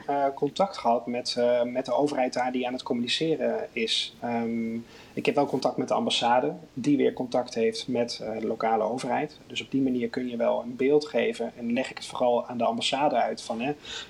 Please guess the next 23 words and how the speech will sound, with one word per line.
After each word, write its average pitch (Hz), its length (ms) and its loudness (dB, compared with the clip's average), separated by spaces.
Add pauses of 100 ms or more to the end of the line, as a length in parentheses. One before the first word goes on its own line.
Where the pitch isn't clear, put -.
(120)
dit 131 220 2
is 131 80 -2
wat 120 160 0
we 123 80 -2
nu 120 120 0
qua 117 160 -4
communicatie, 117 960 -2
eh, 107 260 -6
doen. 147 360 0 (340)
Eh, 117 240 2
maar 117 400 0
ja, 110 120 -2
je 117 140 -2
komt 131 220 -2
in 127 100 2
zo'n 151 280 6
rampsituatie 131 800 2
terecht. 117 260 -6
Er 131 80 0
zijn 123 140 -4
daar 120 100 2
zoveel 143 340 4
reddingsteams. 135 800 0